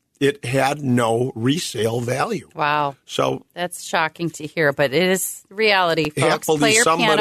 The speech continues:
Speaker 1: somebody,
Speaker 2: organs.
Speaker 1: you know, took it.
Speaker 2: You know, they're better as anchors for your boat. I hate to say it, but
Speaker 1: You know, one thing I wanna warn people about, though, is very often they, uh, they find, uh, autographed guitars.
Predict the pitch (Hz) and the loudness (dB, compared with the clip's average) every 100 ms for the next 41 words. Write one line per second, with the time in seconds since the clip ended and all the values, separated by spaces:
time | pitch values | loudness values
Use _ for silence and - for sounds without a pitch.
0 | 156 139 139 196 202 220 202 202 202 - | 2 2 4 2 2 2 2 0 -2 -6
1 | - 127 113 117 110 113 101 98 196 175 | -8 -4 -2 -2 -4 -12 -12 -12 -6 -2
2 | 160 160 _ _ _ 185 180 - 185 190 | -2 -4 _ _ _ -10 -6 -2 0 2
3 | 180 175 - - 180 180 - 180 - 175 | 0 -2 -8 -10 -6 -6 -6 -12 -12 -6
4 | 175 175 151 139 160 156 - - 165 - | -4 0 0 -2 -8 -20 -20 -12 -10 -10
5 | 185 - 127 123 - 165 170 160 - 156 | -10 -6 -6 -6 -4 0 2 0 -2 0
6 | 160 190 170 147 135 135 135 131 131 135 | 0 0 0 0 2 2 2 2 2 0
7 | 131 127 110 107 104 107 117 110 113 - | -2 -2 0 0 0 0 -2 -2 -2 -2
8 | 127 127 - 101 135 143 131 120 127 123 | 0 2 0 0 2 4 4 4 2 0
9 | 113 110 110 _ - 113 117 110 113 107 | -4 -4 -6 _ -10 -2 0 0 -4 -4
10 | 110 104 117 110 101 - 127 131 110 104 | -4 -6 -4 -4 -4 -4 -2 0 0 -4
11 | 104 - _ _ _ _ _ 101 95 95 | -8 -12 _ _ _ _ _ -6 -4 -4
12 | 98 101 - 143 151 113 110 92 - - | -6 -8 -2 0 0 0 -2 -2 -8 -20
13 | - 87 69 60 - | -12 -10 -10 -12 -14